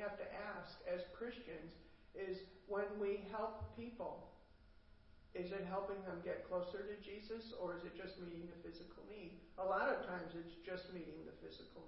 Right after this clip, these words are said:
need. And people will take advantage of that. But you have other times when you actually, your relationship grows with people as you hand out things. It can grow and it can lead them to Christ.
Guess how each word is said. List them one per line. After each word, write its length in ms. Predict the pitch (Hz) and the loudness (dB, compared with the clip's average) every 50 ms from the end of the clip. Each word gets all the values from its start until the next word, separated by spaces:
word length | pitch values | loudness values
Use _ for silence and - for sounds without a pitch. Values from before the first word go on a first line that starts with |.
| 151 | -12
need. 240 | - 185 - 180 180 - - - - - - - - - - - - - - - - - - - - - - - - - - | -12 -12 -12 -12 -12 -12 -14 -16 -16 -18 -18 -18 -18 -18 -16 -16 -16 -16 -16 -16 -18 -16 -16 -18 -18 -18 -18 -18 -18 -14 -10
And 140 | 165 170 170 | -8 -8 -6
people 240 | 175 202 196 190 196 | -4 -4 -4 0 2
will 220 | 185 180 180 180 175 | 4 4 4 4 4
take 240 | 165 - - 151 | 2 2 2 0
advantage 480 | - - - 170 - 175 170 160 - 165 | -2 -2 0 0 0 0 0 -2 -2 -2
of 100 | 160 165 165 | -4 -2 -2
that. 320 | 156 - - - - - - - - - | -2 -2 -2 -4 -4 -8 -12 -14 -10 -2
But 220 | - 196 190 - 208 | 0 0 2 2 2
you 100 | 190 196 208 | 2 4 6
have 240 | 202 196 - 185 185 | 8 8 8 8 8
other 260 | 185 185 185 185 185 - | 6 6 4 2 2 2
times 320 | 185 190 196 196 196 196 - - | 2 0 2 0 0 -2 -2 -2
when 180 | 196 180 165 170 175 | -2 0 0 0 2
you 160 | 175 180 180 | 4 4 6
actually, 480 | 170 180 - - - 185 180 185 175 175 180 - - - - - - 185 | 6 6 4 2 2 2 2 2 2 2 0 -2 -6 -10 -12 -12 -6 0
your 400 | 190 190 190 190 180 - 165 180 202 | 2 4 4 4 4 2 0 -2 -2
relationship 1040 | 190 185 190 208 196 214 - - - 226 240 269 - - 208 - - - - - - - - - - - - - - - - | -2 2 6 8 8 8 8 6 4 2 0 0 2 4 2 2 2 -2 -8 -10 -10 -12 -14 -14 -14 -16 -18 -16 -14 -10 0
grows 420 | 175 196 190 185 139 - - 185 - - 202 | 6 10 12 12 12 12 10 8 4 6 8
with 240 | 202 202 202 - - | 8 8 6 4 2
people 320 | 208 208 - - 208 190 | 0 0 2 2 0 2
as 140 | 185 180 180 - | 2 0 0 0
you 140 | 180 175 165 170 196 196 | -2 -4 -2 -2 -2 0
hand 180 | 190 185 185 | 0 2 4
out 380 | 180 180 185 180 - - - 214 | 4 6 6 4 4 2 -2 -2
things. 400 | 202 202 208 220 240 254 - - - - - - - - - - - - - - | -2 -2 -2 -2 -4 -4 -6 -6 -10 -10 -12 -14 -14 -14 -14 -14 -16 -16 -12 -4
It 240 | - 185 175 - - | -2 -2 -2 -2 -2
can 160 | 185 175 165 | -4 -2 -2
grow 320 | 160 190 190 175 175 180 180 | 4 6 8 8 8 8 6
and 80 | 180 | 4
it 160 | 180 180 175 | 2 0 -2
can 240 | 175 185 180 180 175 | -2 -2 -2 -2 -2
lead 200 | 170 170 165 - - | -2 -2 -4 -4 -4
them 120 | - - - | -4 -4 -6
to 120 | - - - - - | -8 -8 -10 -10 -8
Christ. 560 | - 147 - - - - - - - - - | -6 -6 -6 -6 -8 -10 -10 -12 -14 -14 -14